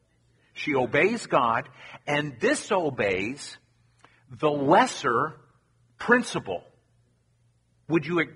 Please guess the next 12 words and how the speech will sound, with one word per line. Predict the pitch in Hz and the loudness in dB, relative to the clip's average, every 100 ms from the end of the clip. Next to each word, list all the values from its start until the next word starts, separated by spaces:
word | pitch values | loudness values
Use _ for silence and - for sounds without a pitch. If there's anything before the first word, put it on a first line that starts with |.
| - - 139 | -20 -20 -6
would | 160 147 | -4 -4
you | 160 160 | -4 -4
agree | 143 120 131 202 214 | -4 -8 -4 -4 -2
that | 165 143 131 127 | 0 0 -2 -8
one | 156 190 202 196 | 0 0 0 -4
is | 151 135 | -6 -2
a | 123 | -2
higher | - 214 220 160 | 0 0 0 -4
principle | - 143 123 135 135 135 | -2 -6 -4 -6 -4 -4
than | 127 123 | -4 -4
the | 123 123 | -2 -2
other? | 104 76 | -2 -8